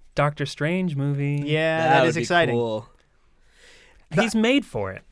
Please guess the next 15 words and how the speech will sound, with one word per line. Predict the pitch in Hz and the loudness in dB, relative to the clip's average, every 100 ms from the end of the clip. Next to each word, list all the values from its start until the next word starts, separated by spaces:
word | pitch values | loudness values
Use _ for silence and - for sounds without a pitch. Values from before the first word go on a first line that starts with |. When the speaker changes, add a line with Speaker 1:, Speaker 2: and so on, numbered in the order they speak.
| - | -6
Speaker 1:
That's | 151 151 180 | -6 -2 4
like | 190 | 8
Speaker 3:
Yeah, | 180 151 139 175 | 10 8 4 0
I | 151 | -2
know, | 160 | -2
'cause | 147 185 | -2 -4
I | 254 392 | -2 -2
still | - 466 | 0 4
like | 339 220 | 4 4
the | 214 | 0
Speaker 1:
perfect. | - | -2
Speaker 3:
first | 160 143 | -2 -2
Spider-Man | 139 131 123 120 | -4 -4 -4 -6
he | 123 | -8
made. | 113 113 | -10 -12